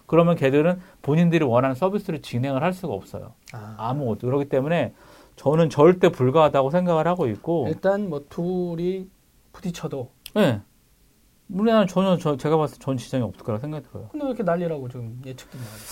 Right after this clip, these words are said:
Speaker 1: 아.
Speaker 2: 수요가 줄어들 수밖에 없다니까. 아니야?
Speaker 1: 아, 어, 그쵸. 예. 수요가 줄어드는데 줄어드는, 줄어드는 것보다 훨씬 더 많이 크다는 거죠, 제 말은. 수요가
Speaker 2: 음.
Speaker 1: 줄지 않아요. 예.
Speaker 2: 전 예전에 그 얘기했죠. 막 남북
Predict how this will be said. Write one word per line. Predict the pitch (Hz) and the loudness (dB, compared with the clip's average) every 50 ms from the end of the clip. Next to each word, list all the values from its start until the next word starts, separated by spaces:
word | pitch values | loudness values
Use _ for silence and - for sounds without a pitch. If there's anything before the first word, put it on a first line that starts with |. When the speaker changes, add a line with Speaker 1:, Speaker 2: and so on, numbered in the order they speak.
| - - - - - - - _ _ | -16 -14 -16 -16 -18 -20 -20 _ _
Speaker 1:
아. | - - - | -10 -8 -4
Speaker 2:
수요가 | - 349 349 262 | -2 0 0 0
줄어들 | - 135 233 285 247 - | 0 0 -4 -4 -4 -6
수밖에 | - 277 262 - 156 | -6 -6 -6 -6 -6
없다니까. | 131 123 - 208 240 - - - 120 113 113 135 - 285 - - | -10 -8 -8 -8 -8 -8 -10 -12 -14 -16 -16 -18 -18 -20 -20 -16
아니야? | - 151 175 202 | -12 -10 -10 -10
Speaker 1:
아, | 277 - - _ _ - _ _ _ _ | -10 -12 -16 _ _ -20 _ _ _ _
어, | 220 196 | -2 0
그쵸. | - 262 226 - 214 165 123 104 - - _ _ - 123 | 2 0 0 2 0 0 0 -2 -6 -12 _ _ -10 -6
예. | 117 117 107 107 113 - _ _ _ _ | -6 -6 -6 -8 -10 -14 _ _ _ _
수요가 | - - 262 269 254 240 | -2 6 6 8 8 8
줄어드는데 | - - 170 175 226 233 - - 147 143 151 156 175 185 147 123 | 6 4 4 6 8 8 6 6 2 0 0 2 2 2 2 0
줄어드는, | - - 165 175 180 165 151 151 156 165 160 151 - - _ | 0 2 4 6 6 4 4 0 0 0 -2 -2 -6 -14 _
줄어드는 | - - 160 180 165 147 139 139 | -4 2 4 4 4 4 2 0
것보다 | 143 127 123 127 143 214 247 - - _ - _ _ _ _ _ | 0 -2 -2 2 2 2 2 2 -6 _ -20 _ _ _ _ _
훨씬 | 254 247 240 262 226 | 0 0 2 2 0
더 | 220 160 | 2 2
많이 | 233 214 214 226 | 4 2 2 -2
크다는 | 226 - 185 220 208 180 143 | -4 -2 -2 0 0 0 -2
거죠, | 117 101 101 | -4 -6 -8
제 | 92 - 113 | -10 -10 -10
말은. | 110 104 98 98 104 104 | -10 -8 -10 -12 -14 -18
수요가 | - - 214 214 208 | -8 -2 -2 0 0
Speaker 2:
음. | 180 | 0
Speaker 1:
줄지 | 110 110 113 113 131 | -2 -4 -6 -2 -2
않아요. | 110 90 90 90 87 87 95 - _ - _ _ _ _ - 104 | -2 -2 -2 -8 -12 -14 -18 -20 _ -20 _ _ _ _ -16 -14
예. | 95 92 92 | -12 -12 -6
Speaker 2:
전 | - 196 196 | -2 0 2
예전에 | 196 202 208 190 185 | 4 4 4 2 2
그 | - 180 | 2 2
얘기했죠. | 180 175 160 131 120 - 120 | 2 2 2 -2 -4 -8 -10
막 | 117 113 | -10 -10
남북 | 117 131 147 165 156 160 143 123 | -8 -8 -6 -6 -6 -6 -8 -10